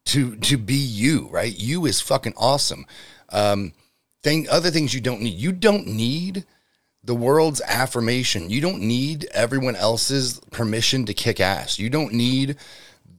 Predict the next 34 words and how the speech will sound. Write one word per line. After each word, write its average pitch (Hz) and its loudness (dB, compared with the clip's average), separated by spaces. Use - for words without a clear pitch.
people 151 0
to, 117 -2
to 123 -2
affirm 147 2
and 117 0
say - 2
you're 135 2
doing 120 0
good, 131 0
right? 143 2
You 135 -8
don't 202 0
need 180 2
that 120 4
shit. 82 -4
Like, 98 -4
if 90 -8
you're 208 -2
loving 170 2
it, 185 -4
if - -6
you're 165 -6
digging 143 0
life, 123 0
if 90 -8
you're 135 -6
going 135 0
after 135 -4
goals 113 -2
and 104 -4
you're 113 -4
making 127 0
shit 113 0
happen, 87 -4